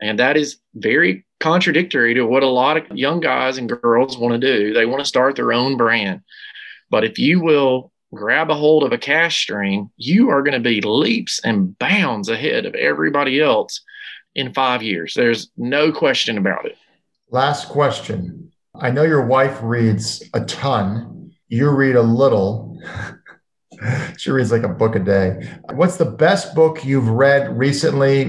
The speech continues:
Speaker 2: whether that's Audible, whether you heard it from your wife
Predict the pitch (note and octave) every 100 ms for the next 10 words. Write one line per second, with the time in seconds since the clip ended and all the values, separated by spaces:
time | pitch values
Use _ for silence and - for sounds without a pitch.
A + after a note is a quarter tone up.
0 | - A#2 A#2+ A#2 A2 G#2+ - C3+ C#3+ C3+
1 | C#3 C3 - C#3 B2 A#2 A#2 A2 - -
2 | A#2 A2+ A2+ G#2 C#3+ C#3+ C#3+ -